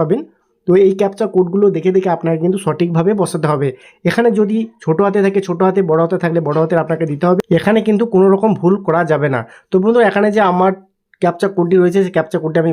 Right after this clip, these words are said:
বসিয়ে নিচ্ছি আপনাদের দেখানোর জন্য। তো ক্যাপচা কোডটি আপনারাও সঠিকভাবে বসাবেন, সেটা আপনাদের ক্ষেত্রে আলাদা থাকতে পারে, ঠিক আছে? তো ক্যাপচা কোডটি বসানোর পর আপনারা দেখতে পাবেন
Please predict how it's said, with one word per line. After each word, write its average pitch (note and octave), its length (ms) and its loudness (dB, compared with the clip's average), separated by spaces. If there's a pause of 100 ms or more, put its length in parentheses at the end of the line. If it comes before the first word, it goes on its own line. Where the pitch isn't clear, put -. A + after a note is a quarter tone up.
বসিয়ে D3 260 0
নিচ্ছি E3 260 0
আপনাদের D3 280 -2
দেখানোর D3 320 -2
জন্য। E3+ 140 4 (360)
তো F#3 140 -2
ক্যাপচা G3 280 0
কোডটি G3 160 0 (100)
আপনারাও E3+ 320 0
সঠিকভাবে E3+ 420 0
বসাবেন, E3+ 340 0
সেটা D#3 200 -4
আপনাদের D3+ 260 -2
ক্ষেত্রে D#3+ 280 -2
আলাদা C#3+ 280 -2
থাকতে C#3 200 -8
পারে, B2 240 -4
ঠিক G3 140 2
আছে? G#3 120 -2 (300)
তো - 120 2
ক্যাপচা G3 280 -2
কোডটি G3 240 2
বসানোর F#3+ 320 2 (100)
পর D#3+ 120 2 (240)
আপনারা E3 360 -2
দেখতে D#3+ 180 -2
পাবেন F3 200 2